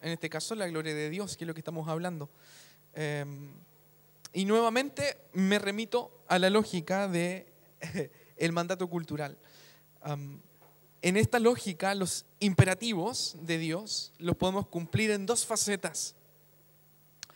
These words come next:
Podemos cumplir de forma estructural los mandamientos de Dios y podemos cumplir los mandamientos de, también de forma direccional.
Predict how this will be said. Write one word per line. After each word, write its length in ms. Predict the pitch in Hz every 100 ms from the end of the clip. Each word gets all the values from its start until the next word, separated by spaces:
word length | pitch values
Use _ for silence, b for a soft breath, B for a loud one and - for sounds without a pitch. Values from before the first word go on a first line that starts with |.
| B B B _ - _ _ _
Podemos 320 | 170 175 175 -
cumplir 520 | 170 160 - 180 170
de 80 | 170
forma 260 | 180 170
estructural 760 | 170 - 180 - - 170 233 370 - - _
los 160 | 175 175
mandamientos 480 | 180 180 180 190 185
de 120 | 180
Dios 460 | 190 214 - - - B B B B B B -
y 120 | 165
podemos 260 | 165 175
cumplir 320 | - 170 156 180
los 80 |
mandamientos 360 | 175 170 165 170
de, 100 | 165
también 520 | 160 - 185 180 226
de 100 | 214
forma 280 | 202 196 196
direccional. 600 | 185 185 175 - 156 143